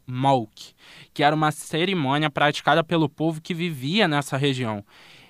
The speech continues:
Essa cerimônia consistia em sacrificar bebês recém-nascidos.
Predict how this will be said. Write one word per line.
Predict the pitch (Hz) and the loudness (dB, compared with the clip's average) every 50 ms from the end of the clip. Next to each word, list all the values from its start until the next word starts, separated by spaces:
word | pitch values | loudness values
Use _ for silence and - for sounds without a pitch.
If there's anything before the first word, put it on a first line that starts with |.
| _ _ _ _ _ _ | _ _ _ _ _ _
Essa | - - - - 175 | -4 -2 -2 -2 -2
cerimônia | - - 170 156 151 143 143 147 160 165 156 143 | -2 -2 -2 -2 0 0 0 0 0 0 -2 -2
consistia | - - 147 147 - - - 151 - - - - 151 | -4 -4 -4 -4 -4 -2 -2 -2 -2 -2 -4 -4 -2
em | 151 147 | -4 -4
sacrificar | - - 143 135 - - - 143 - - 139 - - 139 | -2 -2 -2 -2 -2 -2 -6 -6 -6 -8 -4 0 2 2
bebês | 147 143 151 147 135 135 139 135 - | 2 2 0 -2 0 0 0 -2 -2
recém-nascidos. | - 143 131 - - - - 139 180 196 190 175 - - - - 127 113 104 98 - - - | -2 -6 -6 -6 -6 -6 -4 -4 -2 0 0 0 0 -2 -6 -8 -8 -8 -8 -8 -10 -14 -16